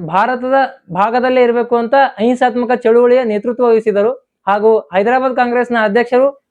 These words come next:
ಮತ್ತು ಆಂಧ್ರ ಪ್ರದೇಶದಲ್ಲಿ ಹಿಂದೂ ಮಹಾಸಭಾ ಅಸ್ತಿತ್ವಕ್ಕೆ ತಂದವರು. ಈ ಕಾರ್ಯಾಚರಣೆಯಿಂದ ಪಟೇಲ್ ಅವರಿಗೆ Iron Man of India ಎಂಬ ಬಿರುದು ದೊರೆಯಿತು. ಅವರ ಈ ಕಾರ್ಯಾಚರಣೆಗೆ ಗೋಟಾದಲ್ಲಿ ಅವರ ಸ್ಮಾರಕ ನಿರ್ಮಾಣ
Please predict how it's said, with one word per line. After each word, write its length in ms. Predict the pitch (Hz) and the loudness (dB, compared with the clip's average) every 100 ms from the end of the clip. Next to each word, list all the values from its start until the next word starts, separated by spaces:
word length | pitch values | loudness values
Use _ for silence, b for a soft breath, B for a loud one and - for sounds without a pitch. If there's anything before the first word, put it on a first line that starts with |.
| _ | _
ಮತ್ತು 180 | 220 220 226 202 | -4 0 0 2
ಆಂಧ್ರ 180 | 247 254 | 0 0
ಪ್ರದೇಶದಲ್ಲಿ 500 | 247 247 220 247 269 233 - _ - | 0 0 0 0 0 -2 -6 _ -4
ಹಿಂದೂ 180 | 214 269 262 | 0 0 0
ಮಹಾಸಭಾ 400 | 254 247 226 247 | -2 -2 0 2
ಅಸ್ತಿತ್ವಕ್ಕೆ 440 | 214 254 240 233 240 | 0 -2 -4 -2 0
ತಂದವರು. 340 | 214 202 185 143 - _ _ _ 233 | 0 0 0 -4 -10 _ _ _ 0
ಈ 40 | 285 254 | 0 2
ಕಾರ್ಯಾಚರಣೆಯಿಂದ 680 | 254 254 247 247 247 277 254 202 - | 0 0 -2 -2 -2 0 -2 -4 -4
ಪಟೇಲ್ 280 | 202 254 262 | -2 0 0
ಅವರಿಗೆ 240 | 247 247 262 - 202 | 0 2 0 0 0
Iron 220 | 233 254 | 0 0
Man 120 | 247 247 | -2 -4
of 100 | - 226 | -2 0
India 180 | 233 233 | 2 0
ಎಂಬ 120 | 226 240 180 | 0 0 2
ಬಿರುದು 240 | 208 233 214 | 2 2 0
ದೊರೆಯಿತು. 340 | 208 190 190 269 - _ _ | 0 0 -2 -4 -6 _ _
ಅವರ 120 | 190 226 240 | -4 0 -2
ಈ 40 | 240 | 0
ಕಾರ್ಯಾಚರಣೆಗೆ 640 | 208 233 247 254 247 240 262 196 | 0 2 0 -2 -2 -2 -2 0
ಗೋಟಾದಲ್ಲಿ 500 | 208 226 247 247 254 240 208 | 0 2 0 0 0 0 0
ಅವರ 140 | 226 233 196 | 2 2 0
ಸ್ಮಾರಕ 320 | 196 214 240 240 226 | -2 -2 -2 -4 -2
ನಿರ್ಮಾಣ 240 | 214 214 | 0 0